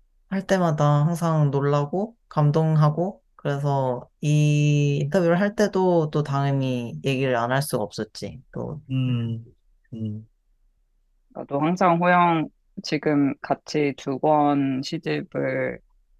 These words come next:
Speaker 3: 그 에디팅하는 거를 같이 작업을 했는데, 호영 씨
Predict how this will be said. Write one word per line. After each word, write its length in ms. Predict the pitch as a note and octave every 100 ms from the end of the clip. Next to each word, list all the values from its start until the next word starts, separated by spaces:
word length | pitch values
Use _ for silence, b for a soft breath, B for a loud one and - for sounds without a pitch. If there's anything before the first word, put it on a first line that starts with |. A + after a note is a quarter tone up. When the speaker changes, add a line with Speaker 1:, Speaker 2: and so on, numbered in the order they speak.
| _ _ _
Speaker 3:
그 220 | - C3+ -
에디팅하는 1000 | C3+ - C3+ - C#3 C#3 - E3 E3 D#3
거를 360 | C#3+ C3 C3 B2+
같이 340 | C3 - - C3+
작업을 520 | C3 B2+ C3 C#3 C3
했는데, 760 | E3 D#3 D3 C3 B2+ B2+ B2 - _ _ _ _ _ _ _ _ -
호영 280 | D#3+ F3 F3
씨 920 | F#3 E3+ E3+ E3 D#3+ D#3 D3+ D3